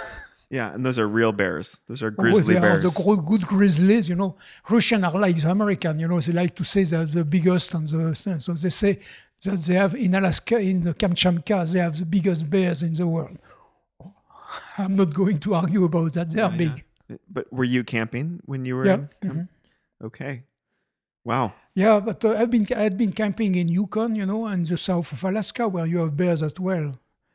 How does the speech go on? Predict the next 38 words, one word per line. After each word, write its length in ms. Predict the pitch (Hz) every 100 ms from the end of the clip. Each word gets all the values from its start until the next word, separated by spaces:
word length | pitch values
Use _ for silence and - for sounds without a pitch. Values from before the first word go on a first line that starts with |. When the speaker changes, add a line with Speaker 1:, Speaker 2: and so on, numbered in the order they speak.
| -
Speaker 2:
In 100 | 175
fact, 260 | 160 196 -
I 100 | 185
had 120 | 160
many 300 | 190 202 196
ex-, 160 | 175 240
I 100 | 180
had 240 | 185 147
quite 260 | - 202 185
a 60 |
few 180 | - 214
experiences 600 | 185 - 170 170 170 185
of 160 | 170 151
bears 300 | 208 180 143
with, 260 | 156 - - _
and 140 | 180 165
very 240 | 220 185
near. 260 | 220 196 147
I 100 | -
mean, 300 | 160 170 156
uh, 80 | 165
bears 340 | 147 202 - - - -
passing 340 | 190 - 208 175
two 160 | -
meters 380 | 185 180 190 160
from 180 | 190 165
my 140 | 160
tent, 340 | 175 220 165 -
for 160 | 160
instance. 380 | 147 - 165 156 - - -
So 220 | - 180
I 100 | 185
know 160 | 202
the 140 | 170 170
rule, 320 | 175 180 147
you 80 | 131
know. 240 | 147 147
I, 140 | 147